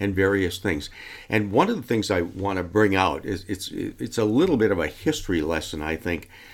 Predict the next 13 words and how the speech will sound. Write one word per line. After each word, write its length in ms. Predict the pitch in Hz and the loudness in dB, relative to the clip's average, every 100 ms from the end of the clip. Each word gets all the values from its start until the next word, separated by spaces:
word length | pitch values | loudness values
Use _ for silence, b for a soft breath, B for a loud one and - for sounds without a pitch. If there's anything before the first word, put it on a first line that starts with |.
| B B - | B B 0
Uh, 240 | 92 82 | 2 2
one 260 | 95 113 185 | 2 -2 0
of 80 | |
my 160 | 143 95 | 0 0
granddaughters 800 | 92 95 95 98 80 78 76 76 | 0 -2 0 0 0 0 -4 -4
mentioned 540 | 95 95 95 101 98 | -2 0 0 0 0
about 520 | 90 90 85 85 85 - | -4 -4 -2 -2 -6 -6
me, 280 | 101 90 | -4 -4
to 160 | 87 107 | -6 -6
me 160 | 98 92 | -2 0
about 380 | 87 90 90 | 0 0 -2
the 60 | 87 | -4
sixties. 680 | - - - - 78 71 | -2 -2 -2 -2 -2 -2